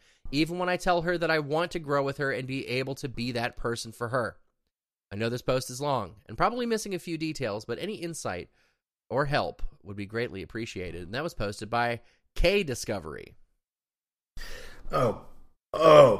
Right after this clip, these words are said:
Speaker 2: boy.
Speaker 1: Oh, no.
Speaker 2: Okay, bef-, before we get into it, what, what is stag slash vixen?
Speaker 1: Okay, okay, okay. Here it comes. Stag vixen. Okay.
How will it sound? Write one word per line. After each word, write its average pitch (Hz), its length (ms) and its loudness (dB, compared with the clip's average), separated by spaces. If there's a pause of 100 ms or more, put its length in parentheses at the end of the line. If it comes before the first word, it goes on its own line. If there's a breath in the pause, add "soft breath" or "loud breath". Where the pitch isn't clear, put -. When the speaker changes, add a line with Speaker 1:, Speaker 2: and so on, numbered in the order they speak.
Speaker 2:
boy. 85 220 -10 (340)
Speaker 1:
Oh, 104 180 -2
no. 92 400 -4
Speaker 2:
Okay, 139 240 2 (120)
bef-, 147 240 -2 (120)
before 196 300 4
we 220 100 8
get 180 140 4
into 143 180 2
it, 120 140 -4
what, 156 420 4
what 143 160 2
is 135 160 4
stag 123 640 -2 (160)
slash 113 440 -2
vixen? 117 360 0
Speaker 1:
Okay, 120 180 -2
okay, 104 200 -4
okay. 92 100 -10
Here 107 300 -6
it 104 60 -10
comes. 90 280 -10 (220)
Stag 98 1000 -12 (920)
vixen. 78 880 -12 (1400)
Okay. 98 520 -14